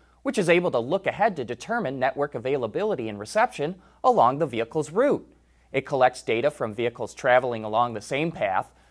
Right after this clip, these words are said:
which is then processed and analyzed by the Continental Cloud. The company is demonstrating the technology at the Mobility World Congress that's currently underway in Barcelona.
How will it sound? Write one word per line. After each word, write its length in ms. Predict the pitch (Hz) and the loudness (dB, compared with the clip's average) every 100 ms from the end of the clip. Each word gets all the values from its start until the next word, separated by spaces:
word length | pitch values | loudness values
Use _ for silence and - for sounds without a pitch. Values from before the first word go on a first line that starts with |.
| _ | _
which 200 | - 226 | -4 0
is 160 | 208 156 | 0 0
then 220 | 214 220 | 2 0
processed 680 | - 233 240 247 - 131 - | -2 0 2 2 0 -2 -4
and 180 | 151 - | -6 -4
analyzed 640 | 214 240 123 104 143 - | -2 0 2 2 0 -2
by 140 | 123 127 | -2 -2
the 120 | 143 | -6
Continental 680 | - 113 117 117 104 104 98 | -8 -10 -10 -8 -10 -10 -12
Cloud. 520 | - 147 147 101 90 _ _ _ _ _ | 0 4 4 2 -4 _ _ _ _ _
The 80 | 135 | -4
company 460 | - 160 139 123 | 2 0 0 -6
is 160 | 107 104 | -6 -4
demonstrating 760 | - 185 185 123 - 120 113 107 | 4 4 4 -2 -2 -2 -2 -6
the 100 | - | -8
technology 880 | - 107 - 107 101 107 113 113 - - | -6 -6 -2 -2 -2 -6 -12 -14 -8 -4
at 140 | 127 | -2
the 80 | 139 | -4
Mobility 580 | 131 120 208 233 135 110 | -4 0 2 4 2 -2
World 320 | 107 104 - | -4 -4 -6
Congress 600 | - 233 208 101 120 - _ _ _ | -6 -4 -4 -6 -8 -10 _ _ _
that's 180 | 202 - | -4 -4
currently 440 | - 233 120 113 | -2 -2 -2 -4
underway 420 | 107 107 104 101 | -4 -4 -4 -6
in 120 | 104 113 | -6 -4
Barcelona. 840 | 95 107 - 135 135 120 101 | -4 -6 -4 2 2 2 -6